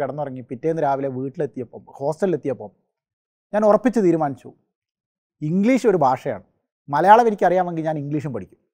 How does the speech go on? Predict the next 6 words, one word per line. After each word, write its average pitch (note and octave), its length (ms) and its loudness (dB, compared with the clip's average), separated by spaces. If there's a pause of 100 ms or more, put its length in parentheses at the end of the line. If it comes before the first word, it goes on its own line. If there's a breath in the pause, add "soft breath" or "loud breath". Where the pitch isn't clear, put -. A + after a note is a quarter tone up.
(760)
അങ്ങനെ F3+ 300 0 (220)
ആദ്യമായിട്ട് E3 400 0 (100)
ദേവഗിരി D#3+ 260 -2 (120)
കോളേജിൻ്റെ C#3 380 -2
ലൈബ്രറി A#2 360 -8
കയറി. - 180 -20